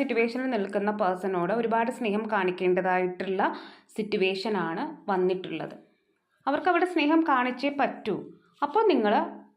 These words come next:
ഇമ്പോർട്ടൻ്റ് അല്ല അവരെ സംബന്ധിച്ചിടത്തോളം. അവരുടെ തീരുമാനങ്ങളിൽ അപ്പോൾ അവരൊരു സെൽഫിഷ് ആകും. എന്നാൽ ഇവിടെ നിങ്ങളുടെ അടുത്ത് ഒരുപാട് അട്രാക്ഷൻ ഉള്ളത് കൊണ്ട് തന്നെ അവർക്ക് നിങ്ങളുമായിട്ടുള്ള റിലേഷൻഷിപ്പ് സ്റ്റാർട്ട് ചെയ്യണമെന്നും അവർക്ക്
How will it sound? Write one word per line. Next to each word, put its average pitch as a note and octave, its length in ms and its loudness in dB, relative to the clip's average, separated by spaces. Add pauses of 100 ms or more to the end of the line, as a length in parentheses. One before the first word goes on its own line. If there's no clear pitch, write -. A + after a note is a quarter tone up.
(180)
ഇമ്പോർട്ടൻ്റ് G#3 520 0
അല്ല F3 140 0 (100)
അവരെ E3 200 -4
സംബന്ധിച്ചിടത്തോളം. - 680 -8 (1800)
അവരുടെ C#4+ 320 4
തീരുമാനങ്ങളിൽ B3+ 720 2 (120)
അപ്പോൾ C#4+ 360 2 (100)
അവരൊരു G3+ 380 2 (160)
സെൽഫിഷ് A3 500 -2 (120)
ആകും. E3+ 220 -4 (840)
എന്നാൽ E4 380 6 (300)
ഇവിടെ E4 200 6 (120)
നിങ്ങളുടെ C4 240 4
അടുത്ത് C4 180 2
ഒരുപാട് A3 340 4
അട്രാക്ഷൻ G#3 520 0
ഉള്ളത് F#3+ 280 2
കൊണ്ട് F#3 240 2
തന്നെ E3 300 2 (300)
അവർക്ക് G3+ 340 0 (180)
നിങ്ങളുമായിട്ടുള്ള G3 640 2
റിലേഷൻഷിപ്പ് F3+ 460 -4
സ്റ്റാർട്ട് F3+ 340 0
ചെയ്യണമെന്നും F3+ 520 0 (200)
അവർക്ക് F#3+ 280 -2